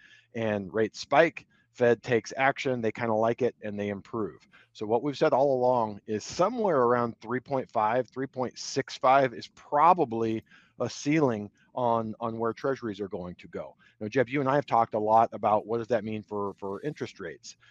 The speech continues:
That spread, it's a sort of a, a caveman style of figuring out where rates should be.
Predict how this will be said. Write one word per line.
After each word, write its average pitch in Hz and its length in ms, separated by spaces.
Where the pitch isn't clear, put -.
That 101 220
spread, 143 600
it's 107 220
a 98 80
sort 117 200
of 113 120
a, 107 140
a 110 80
caveman 135 580
style 113 400
of 104 100
figuring 110 420
out 107 200
where 107 160
rates 113 340
should 92 280
be. 98 280